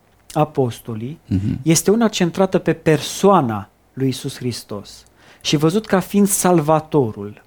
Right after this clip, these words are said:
Speaker 1: mântuitorul. Care sunt atributele sau ce îl recomandă pe Iisus să fie mântuitorul? De ce poate el să salveze? Și ca să ră-, răspundem la întrebarea asta, trebuie să înțelegem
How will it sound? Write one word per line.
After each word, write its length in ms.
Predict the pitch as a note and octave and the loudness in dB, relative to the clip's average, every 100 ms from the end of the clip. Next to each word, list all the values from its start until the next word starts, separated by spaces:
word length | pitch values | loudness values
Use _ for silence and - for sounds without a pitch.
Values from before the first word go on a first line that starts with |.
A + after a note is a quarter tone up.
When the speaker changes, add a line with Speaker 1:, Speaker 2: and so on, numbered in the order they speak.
| _ | _
Speaker 1:
mântuitorul. 1200 | - D3 E3+ D#3+ - D3+ D3 D3 B2+ G#2 G2+ G#2 _ _ - - - _ _ _ _ - - _ | -2 4 4 4 0 2 2 0 -2 -2 -12 -16 _ _ -20 -20 -20 _ _ _ _ -20 -20 _
Care 260 | - A3 C4+ | -2 2 2
sunt 240 | - - | 2 2
atributele 680 | G3+ F3 D#3+ D#3 G3 F#3+ C3 | 2 2 0 2 2 2 0
sau 260 | A#2+ - C3 - | 0 -2 -4 -4
ce 260 | - - | -2 4
îl 180 | A3+ A#3+ | 4 6
recomandă 800 | G#3+ F#3 - D3+ F3 F3+ D3 C3+ - | 2 2 2 2 4 4 2 0 0
pe 80 | - | 2
Iisus 500 | D#3 C3 A#2 - E3+ | 4 4 0 -4 -4
să 140 | - | -2
fie 480 | D3 - E3 E3+ D#3 - _ | -6 -6 2 4 4 0 _
mântuitorul? 1120 | - D3 D#3+ E3+ D3 D#3 D3+ D3 E3 D#3 C3+ | -8 -2 4 4 2 0 0 2 2 4 2
De 140 | A#2+ C#3 | 2 0
ce 180 | - G#3 | 2 0
poate 500 | G#3 G#3 F#3 - D#3 C#3+ | 0 2 2 2 -2 4
el 220 | E3 E3+ - - - | 4 4 0 -20 -6
să 180 | - | 0
salveze? 960 | E3+ - E3 D3+ C#3 E3 C3+ G#2 G#2+ F#2+ _ _ _ | 2 4 4 2 4 4 4 0 -10 -12 _ _ _
Și 160 | - | -6
ca 120 | C#3+ G#2+ | 0 0
să 200 | - D3+ | 2 2
ră-, 160 | C#3+ - _ - | 2 -2 _ -2
răspundem 640 | C#3 C#3 - - G#3+ G#3 F#3 | 0 0 -6 2 4 6 4
la 80 | |
întrebarea 500 | E3+ D3+ D#3 D#3 F3+ | 2 2 0 4 4
asta, 220 | F3 - F#3 | 2 2 -4
trebuie 400 | - F#3 F#3 F#3 | 2 0 2 0
să 100 | F3+ | 0
înțelegem 480 | E3+ F#3+ F3+ F#3+ | -2 2 4 4